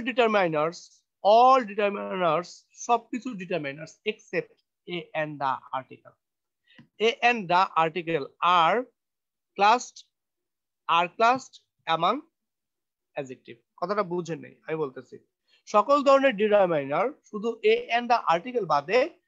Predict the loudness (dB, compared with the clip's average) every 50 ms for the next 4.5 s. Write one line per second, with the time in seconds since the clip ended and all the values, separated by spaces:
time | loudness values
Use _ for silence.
0 | _ _ -2 0 0 0 -2 -6 -6 -2 -2 -2 -2 _ -8 -14 -14 -14 -14 -16
1 | -8 -2 0 0 0 -2 _ _ _ _ _ _ _ -2 -2 0 0 -2 -6 -6
2 | -8 -8 -2 0 0 0 0 -2 -6 -4 -6 -6 -6 -6 -8 -8 -8 -8 -8 -8
3 | -8 -8 -8 -8 -10 -10 -10 -12 _ _ _ _ _ _ _ _ _ _ _ _
4 | _ _ _ _ -2 2 4 4 4 2